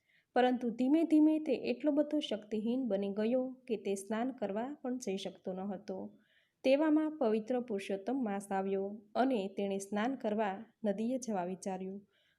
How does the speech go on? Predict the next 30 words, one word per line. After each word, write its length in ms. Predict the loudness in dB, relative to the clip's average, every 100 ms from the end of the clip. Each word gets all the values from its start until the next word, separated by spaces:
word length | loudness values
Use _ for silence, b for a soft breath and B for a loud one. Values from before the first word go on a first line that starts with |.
| _
પણ 160 | 0 2
અશક્તિને 680 | 0 2 0 2 2 4
લીધે 360 | 2 0 0 -2
જઈ 200 | 0 -2
શક્યો 400 | -2 -4 -4 -2
નહીં. 300 | -2 -4 -4
તેથી 400 | -2 -2 0 -4
તેણે 320 | -2 -2 -2
હાથમાં 460 | -4 -6 -6 -6 -4
જળ 280 | -2 0
લઈ 180 | 0 0
સંકલ્પ 460 | -4 -8 -2 -2 0
કર્યો 440 | -2 0 -2 -6 -14 _
કે, 80 | -4
"હે 160 | -2 -2
પુરુષોત્તમ 540 | -4 -8 -8 -8 -8
ભગવાન, 500 | -4 -2 -2 -2 -6 b b b b _
આખા 280 | -2 2 2
અધિક 380 | 2 0 0 0
માસ 260 | 0 0 0
દરમિયાન 560 | 0 2 0 -2 -4 -4
મારી 280 | -2 -2 -2
અનુકૂળતા 680 | 0 2 2 0 0 0
મુજબ 460 | 0 0 0 -2 -2
હું 300 | -6 -8 -4
ત્રણ 240 | 0 0
વખત 420 | 0 -2 -2 -4 -6
ગંગા 340 | -6 -4 -4
સ્નાન 340 | -4 -4 -4
કરીશ. 460 | -4 -6 -6 -8